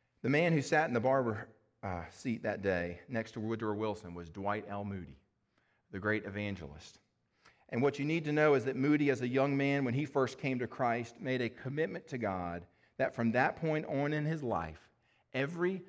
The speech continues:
conversation that he got in, he was gonna use his mouth,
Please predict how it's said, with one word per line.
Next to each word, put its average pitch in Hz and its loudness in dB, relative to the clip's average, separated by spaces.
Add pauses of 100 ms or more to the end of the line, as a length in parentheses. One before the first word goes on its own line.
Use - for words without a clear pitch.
(180)
conversation 135 -6 (260)
that 104 -4
he 120 -6
got 123 0
in, 80 -6 (460)
he 110 -4
was 101 -2
gonna 117 0
use 110 0
his 98 -10
mouth, 131 0